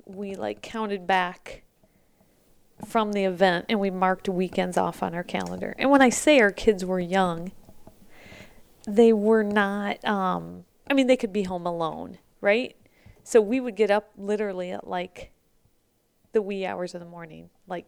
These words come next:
five o'clock in the morning to go start our training ride so we could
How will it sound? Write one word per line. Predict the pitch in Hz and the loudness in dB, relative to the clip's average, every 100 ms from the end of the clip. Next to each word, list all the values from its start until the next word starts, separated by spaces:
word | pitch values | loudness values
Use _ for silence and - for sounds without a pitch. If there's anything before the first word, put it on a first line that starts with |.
| _ _ _ _ _ _ _ _ - | _ _ _ _ _ _ _ _ -4
five | 180 180 | -4 -4
o'clock | - 190 170 | 0 0 0
in | 180 | -4
the | 170 | -8
morning | 170 170 160 170 | -6 -4 -6 -10
to | 170 180 | -8 -2
go | 165 170 165 165 - - _ _ _ _ _ - | 2 2 2 -2 -6 -20 _ _ _ _ _ -2
start | - 202 208 - - | 8 10 10 4 -6
our | - 190 | 0 0
training | 175 - 196 175 165 | 0 -2 -2 -2 -2
ride | 165 160 170 | 0 2 -2
so | 175 190 | -2 -4
we | 175 175 | -4 -6
could | - 170 165 | -2 -2 -2